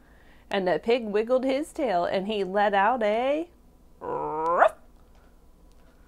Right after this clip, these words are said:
The dog is like, "What just made that sound?"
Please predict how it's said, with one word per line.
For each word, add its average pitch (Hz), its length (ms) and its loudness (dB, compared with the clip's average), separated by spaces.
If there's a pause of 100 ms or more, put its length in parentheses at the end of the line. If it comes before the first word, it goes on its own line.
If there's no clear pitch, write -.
(1400)
The 156 120 -14
dog 156 260 -6
is 147 160 -14
like, 139 160 -12
"What 240 400 -6 (480)
just - 220 -12
made 170 240 -10
that - 260 -8
sound?" 311 400 -12